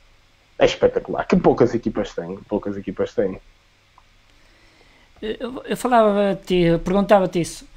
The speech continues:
Speaker 2: É verdade seja dita, o nosso público é, é incrível, eh, um dos melhores públicos, eh, nesta modalidade, claro.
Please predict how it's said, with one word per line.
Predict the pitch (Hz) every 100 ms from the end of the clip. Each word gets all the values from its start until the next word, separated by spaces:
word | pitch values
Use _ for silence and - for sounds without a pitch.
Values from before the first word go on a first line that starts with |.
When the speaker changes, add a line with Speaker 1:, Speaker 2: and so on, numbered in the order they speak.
| - - - - - - -
Speaker 2:
É | 240 - -
verdade | 196 220 226
seja | - 196 175
dita, | 170 170 170
o | 175
nosso | 190 214 214 -
público | 208 208 175 - 190 196
é, | 180 170 -
é | 175
incrível, | 180 170 180 175 175 180 175
eh, | 175 165 160 156 156
um | 165 185
dos | 165
melhores | 180 185 170
públicos, | - - 208 196 175 165 175 160 160
eh, | 180 170 160 156 151 147 143 139 139 135 135 131
nesta | 131 139 135
modalidade, | 156 156 156 170 175 165
claro. | 165 165